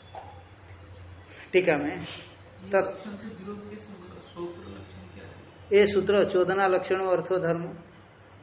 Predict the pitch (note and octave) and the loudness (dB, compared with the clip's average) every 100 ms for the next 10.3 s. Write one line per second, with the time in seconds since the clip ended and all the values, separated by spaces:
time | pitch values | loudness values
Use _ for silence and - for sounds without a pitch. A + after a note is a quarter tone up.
0 | - F#3 - G3+ E3+ F#3 G3+ G3+ - - | -20 -20 -18 -18 -16 -14 -14 -14 -18 -20
1 | - - - - F#4 F#3+ G#3+ G#3 G#3 G#3 | -20 -16 -12 2 2 4 4 4 4 2
2 | A3 D#3 E3 E3 F3+ F#3+ F#3+ F#3+ F#3+ F3 | 2 2 2 4 2 -2 0 4 6 6
3 | F#3+ G3 G#3 G3+ E3 F3 E3+ F3+ F3+ G3+ | 6 6 4 0 2 2 4 4 4 2
4 | F3+ E3+ D#3+ D3+ E3+ F#3 F3+ F#3 F3 F#3 | 2 2 0 4 6 8 6 4 4 4
5 | G3+ E3+ C#3 C#3 C3+ C3 C3 C3+ F3 F3+ | 4 2 0 -2 -4 -6 -10 -4 -2 0
6 | F#3 F3+ F#3 D#3 D#3 C#3+ - - - - | 0 2 2 0 0 -2 -4 -14 -20 -20
7 | - - - - - D3 F3+ G3+ G#3 G3+ | -20 -20 -20 -18 0 4 4 4 0 4
8 | G3+ G3+ G3+ G#3 G#3 A3 A#3 G3+ G3 F3+ | 6 6 6 4 2 2 2 2 4 4
9 | F3+ G#3 F#3+ G#3 G#3+ F#3 F3+ F3 E3 D#3 | 6 6 8 8 8 8 8 8 6 4
10 | C#3 C#3 | 0 -4